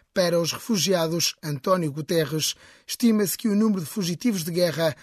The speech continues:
suspe-, supere os três vírgula dois milhões de pessoas, a maioria abrigada na Turquia, Líbano, Jordânia, Iraque e Egito.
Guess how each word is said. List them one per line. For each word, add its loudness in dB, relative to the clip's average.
suspe-, 0
supere 2
os -4
três 0
vírgula -2
dois 0
milhões 0
de -20
pessoas, 0
a -2
maioria 2
abrigada 0
na -2
Turquia, 0
Líbano, 2
Jordânia, 2
Iraque 0
e 0
Egito. 0